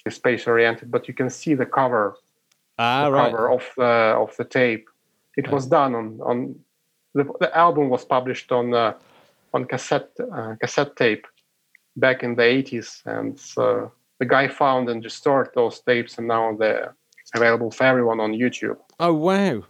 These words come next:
Speaker 2: That's really cool. So is this, is this the sort of thing that you were all nerding out at when you were doing your masters?
Speaker 1: Yes, I'm like,
Speaker 2: <laughs>
Speaker 1: well, that, no, that was the inspiration for me to, to apply for the masters. I was a,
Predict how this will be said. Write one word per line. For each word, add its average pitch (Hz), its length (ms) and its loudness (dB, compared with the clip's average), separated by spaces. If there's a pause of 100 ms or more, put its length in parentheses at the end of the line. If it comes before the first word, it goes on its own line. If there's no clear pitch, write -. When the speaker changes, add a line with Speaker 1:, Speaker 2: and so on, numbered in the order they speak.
Speaker 2:
That's 165 280 -6
really 165 280 0
cool. 156 500 -4 (460)
So 190 220 4
is 185 140 2
this, - 200 -6
is 151 200 -2
this 175 160 2
the 165 80 -4
sort 165 260 2
of - 40 -8
thing 160 180 0
that 127 120 -2
you 151 120 2
were 151 140 6
all 147 160 4
nerding 143 440 0
out 135 300 -2
at 127 220 -2
when 131 160 -4
you 127 100 0
were 123 80 2
doing 127 300 0
your 123 220 2
masters? 185 420 2
Speaker 1:
Yes, 131 340 4
I'm 151 280 4
like, 143 240 4 (160)
Speaker 2:
<laughs> - 160 -6
Speaker 1:
well, 139 360 4 (640)
that, 185 500 2
no, 202 420 6
that 185 280 2
was 165 180 2
the 170 80 4
inspiration 147 720 2
for 139 160 -2
me 135 240 2
to, 120 340 0 (220)
to 127 100 4
apply 147 360 2
for 131 140 -6
the 127 100 0
masters. 127 580 -4
I 123 120 0
was 123 300 -2
a, 113 340 2